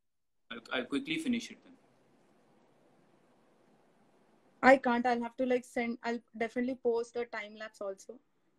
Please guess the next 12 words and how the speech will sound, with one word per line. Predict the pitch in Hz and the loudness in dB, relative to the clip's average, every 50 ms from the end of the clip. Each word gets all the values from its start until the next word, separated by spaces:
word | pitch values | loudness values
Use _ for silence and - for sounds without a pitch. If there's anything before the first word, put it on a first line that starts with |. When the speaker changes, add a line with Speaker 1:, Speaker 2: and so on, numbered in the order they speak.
| _ | _
Speaker 2:
Thank | - 294 294 302 311 302 - | 0 2 4 4 4 4 2
you | 381 349 | -2 -2
guys | 269 285 277 269 294 285 - | 0 2 2 2 2 0 -4
for | - | -8
sending | 294 - 277 247 247 247 247 277 277 | -8 -6 -4 -2 0 0 0 -2 -4
so | 269 - 254 | -4 -4 -4
much | 240 240 269 269 - - | -4 -2 -4 -6 -6 -6
love. | 208 196 214 240 - _ _ _ _ _ _ _ - - - - - - - _ _ - | -6 -6 -8 -10 -14 _ _ _ _ _ _ _ -12 -12 -12 -12 -14 -20 -20 _ _ -4
Speaker 1:
Thank | - - 202 185 - | -4 -4 -4 -4 -4
you, | 196 170 139 | -2 0 2
Aya. | 120 269 | 4 4
Speaker 2:
Which | 311 339 | 4 4